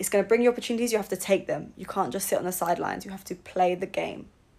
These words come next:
And I am teaching all of this, all of the things that I broke down and said what it is you need to do.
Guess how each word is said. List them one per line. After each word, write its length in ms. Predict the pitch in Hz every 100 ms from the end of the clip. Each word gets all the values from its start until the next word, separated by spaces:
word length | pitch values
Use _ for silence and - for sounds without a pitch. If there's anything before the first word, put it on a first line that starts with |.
| _ _ _ _ _ _ _ _ _ _ _ _ _ _ - - _ -
And 260 | 196 196 196
I 160 | 214
am 140 | 247 247
teaching 480 | 254 214 226 196 -
all 240 | 202 220 240
of 100 | 240
this, 420 | 254 311 311 -
all 200 | - 240
of 100 | 247
the 60 | 240
things 260 | 240 233
that 80 | -
I 60 | 202
broke 240 | 202 202
down 220 | 202 196
and 100 | 190
said 200 | 196 180
what 220 | 180 190
it 80 | 196
is 160 | 202 196
you 60 |
need 120 | 190 190
to 80 |
do. 280 | 196 185 208